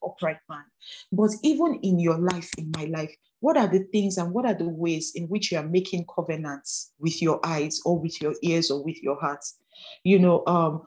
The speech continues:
what are the consecrations that you are making for yourself, for this good fight of faith that we are engaged in? Because there is a constant fight. And, you know,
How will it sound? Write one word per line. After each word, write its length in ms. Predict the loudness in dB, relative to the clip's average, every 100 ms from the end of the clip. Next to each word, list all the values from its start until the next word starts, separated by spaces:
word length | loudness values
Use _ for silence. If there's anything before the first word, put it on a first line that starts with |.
| 0
what 120 | 2
are 80 | 2
the 80 | 0
consecrations 840 | -2 -4 -6 -4 -2 0 -2 -4
that 200 | -8 -10 -10 -6
you 140 | -4
are 100 | -4
making 580 | -4 -6 -8 -8 -8 -10 _ _ _
for 300 | -2 2 4
yourself, 680 | 2 0 0 -2 -4 -6 -10 _ _ _
for 120 | 2 6
this 360 | 6 4 0
good 160 | 0 0
fight 460 | 0 -6 -4 -4 -2
of 100 | -4 -4 -4
faith 240 | -4 -4 -8
that 160 | -8 -8
we 160 | -8 -4
are 220 | -4 -4 -4
engaged 680 | -2 -2 0 0 0 -4 -6
in? 220 | -8 -10 _ _ _
Because 300 | -2 0 2
there 160 | 2 2
is 120 | 0
a 80 | -2
constant 520 | 0 -2 0 -2 -2
fight. 240 | -2 -4 -4 -12 -18 0
And, 140 | 6
you 60 | 8
know, 400 | 8 6 2 -8